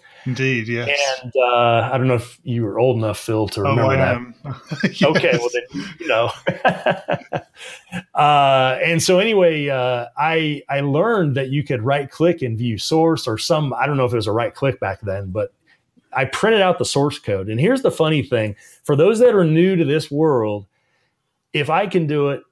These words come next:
Speaker 2: you can do it. 'Cause I, I literally to this day remember I printed out the H T M L, and we all know H T M L is very simple.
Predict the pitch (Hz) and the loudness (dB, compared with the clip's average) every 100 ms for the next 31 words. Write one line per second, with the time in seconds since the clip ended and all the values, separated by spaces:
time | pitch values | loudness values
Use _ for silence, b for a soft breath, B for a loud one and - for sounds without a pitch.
0 | - 127 127 113 101 95 87 - - 131 | -8 -2 -2 -4 -6 -6 -8 -10 -6 -2
1 | 135 127 127 131 135 170 202 196 190 151 | -2 0 0 0 2 4 4 4 2 -4
2 | 147 143 127 139 127 110 98 98 _ - | -6 -6 -4 0 2 0 -2 -6 _ -4
3 | 123 135 139 117 104 101 - 180 220 185 | 0 0 0 0 -2 -2 -2 0 2 2
4 | 156 147 127 123 139 - 180 170 156 117 | 2 0 2 0 0 -2 0 2 2 0
5 | 92 - 113 113 127 151 139 117 127 - | -2 -8 -6 -2 0 2 2 2 0 -2
6 | 127 110 85 101 131 - 120 90 92 | -6 -6 -4 -2 -2 -2 -4 -4 -12